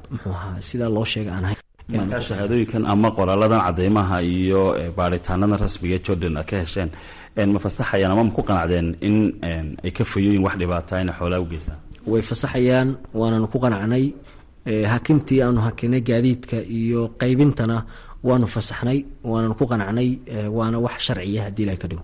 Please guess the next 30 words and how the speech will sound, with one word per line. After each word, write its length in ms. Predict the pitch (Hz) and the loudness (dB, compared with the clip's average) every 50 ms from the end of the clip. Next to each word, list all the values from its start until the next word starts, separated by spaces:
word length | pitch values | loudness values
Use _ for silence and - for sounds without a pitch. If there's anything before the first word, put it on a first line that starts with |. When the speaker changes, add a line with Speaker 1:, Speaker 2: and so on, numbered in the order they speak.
| - - - | -12 -6 -2
Speaker 2:
Dhinaca 280 | - 170 202 160 135 123 | 0 0 2 2 0 0
kale, 200 | - - 117 131 | 0 0 0 0
guddoomiyaha 520 | 113 117 104 113 110 110 120 135 131 110 98 | 0 0 2 2 2 4 4 2 2 2 2
hay-adda 300 | 104 107 120 120 110 113 | 2 2 2 0 0 0
dhowrista 380 | 104 107 110 113 - - 107 | 0 0 2 2 0 0 -2
tayada 320 | - - - 117 120 110 110 | -2 0 0 0 0 0 0
Somaliland 580 | - - 120 107 123 131 127 104 92 92 87 92 | -2 0 0 0 2 2 2 2 2 2 2 2
ayaa 160 | 101 107 104 | 2 0 0
sharaxaad 420 | 98 - 107 95 101 - - 143 131 | 0 -2 -2 -4 -2 -2 -2 -2 0
dheeraada 340 | 120 117 120 127 113 107 104 | 0 0 2 2 0 0 -2
ka 120 | - - | -2 -2
bixiyey 400 | 120 98 90 - 95 95 104 110 | -2 -2 -4 -4 -2 -2 -2 -2
sababta 360 | 92 - 104 110 120 - - 107 | 0 0 0 0 0 0 -2 -2
keentay 360 | - - 104 98 90 - 113 110 | -4 -4 -4 -2 0 0 0 0
in 60 | 107 | 0
calafka 320 | 113 131 123 104 - - 101 | 0 0 0 0 -2 -4 -4
xoolaha 360 | - 110 110 113 113 104 104 - | -2 -2 0 0 -2 -4 -4 -2
xilligan 340 | 139 131 113 107 117 107 | 0 0 0 0 0 0
la 60 | 107 98 | 0 0
soo 200 | - - 135 135 | 0 0 0 0
dejiyo, 420 | - 87 - - - 95 104 107 90 - - - - | -2 -6 -6 -4 -2 0 0 0 0 -2 -4 -2 0
iyadoo 260 | 131 165 165 127 110 | 0 0 2 0 0
sanadkan 640 | - - 127 113 104 90 - - 104 104 104 95 - - | 0 0 0 -2 -2 -2 -2 -2 0 0 0 -2 -2 -2
barwaaqadii 520 | 110 107 107 110 107 92 - 139 120 120 | -2 0 2 0 0 0 -2 0 0 0
ugu 200 | 117 110 131 151 123 | 0 2 2 2 2
weyneyd 320 | 98 92 92 98 110 107 107 | 2 2 2 0 0 0 2
iyo 120 | 113 110 | 0 0
roobabka 380 | 101 98 110 117 113 - - 113 | 0 0 2 2 2 2 2 0
ugu 140 | 117 143 135 | -2 -2 0
badnaa 400 | 127 101 87 92 90 85 80 | 0 0 0 -2 -4 -4 -6